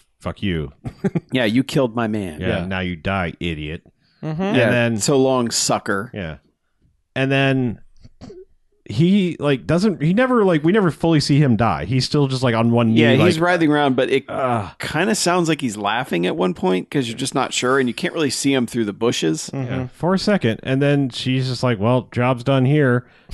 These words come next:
Speaker 1: Takes about
Speaker 3: <laughs>
Speaker 1: three feet in the opposite direction and click,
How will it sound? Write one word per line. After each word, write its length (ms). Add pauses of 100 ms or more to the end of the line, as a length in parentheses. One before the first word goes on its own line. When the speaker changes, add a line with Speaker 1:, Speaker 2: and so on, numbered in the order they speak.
Speaker 1:
Takes 260
about 240
Speaker 3:
<laughs> 20
Speaker 1:
three 280
feet 340
in 60
the 80
opposite 280
direction 540
and 320 (300)
click, 500